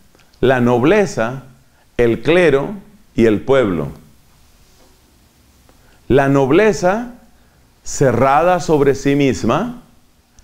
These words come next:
el clero con unas puertas muy específicas de acceso a través de los seminarios, y las comunidades, y un régimen bastante vertical de autoridad,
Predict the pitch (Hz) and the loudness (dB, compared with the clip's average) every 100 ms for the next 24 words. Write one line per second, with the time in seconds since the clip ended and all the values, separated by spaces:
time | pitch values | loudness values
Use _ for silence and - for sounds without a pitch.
0 | _ _ _ _ - 151 143 101 208 262 | _ _ _ _ -2 0 0 0 2 4
1 | 175 190 247 - - _ _ _ _ _ | 2 -2 -6 -14 -20 _ _ _ _ _
2 | 170 170 170 170 185 208 202 - 202 202 | 0 2 0 2 2 2 0 0 0 2
3 | 208 156 180 202 202 202 156 139 180 180 | 0 0 2 2 0 0 0 2 2 2
4 | 190 160 117 131 117 - - 208 160 - | 0 -2 0 0 0 -4 -2 0 0 -2
5 | 101 - - _ _ _ 135 135 131 135 | -2 -6 -20 _ _ _ -2 0 2 2
6 | 156 170 175 135 139 123 117 127 147 139 | 2 0 0 -2 -2 0 0 0 0 0
7 | 139 156 156 - - _ _ - 131 123 | -2 -2 -8 -18 -20 _ _ -2 0 0
8 | - 131 131 123 120 147 143 131 170 - | 0 -2 0 0 2 2 2 -2 -4 -8
9 | - _ _ _ _ _ _ 147 175 190 | -20 _ _ _ _ _ _ 2 4 2
10 | 185 196 165 185 170 135 123 - 156 151 | 2 0 0 0 0 0 -2 -2 -2 0
11 | 170 147 127 127 - 175 175 139 113 110 | 0 0 0 -2 0 0 0 0 0 0
12 | 98 95 87 98 151 | 2 2 2 0 -4